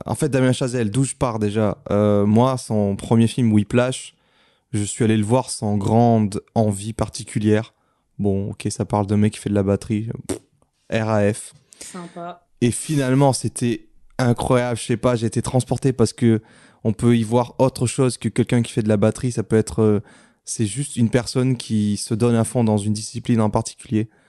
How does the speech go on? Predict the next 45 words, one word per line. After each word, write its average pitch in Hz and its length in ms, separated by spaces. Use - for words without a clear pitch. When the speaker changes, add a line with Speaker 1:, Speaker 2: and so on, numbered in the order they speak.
Speaker 1:
que - 80
ça 113 80
soit 107 200
de 104 60
la 104 80
musique, 104 540
de - 40
la 104 80
peinture, 107 540
du 104 120
sport. 107 380
Et 113 60
c'est 113 140
juste 123 360
le 110 240
surpassement 117 640
de 110 140
soi 117 400
et 101 420
comment 110 240
tu - 140
fais - 160
face - 280
à 104 40
l'adversité 104 600
pour, 101 280
euh, 98 60
sortir 117 360
le 107 100
meilleur 107 300
de 101 80
toi. 107 320
Bref, 113 360
mais 131 300
malgré 123 260
tout, 147 140
j'avais 110 180
été 110 160
aussi 113 220
entraîné 127 320
pas 147 260
mal 139 240
par 120 160
sa 113 140
musique 113 340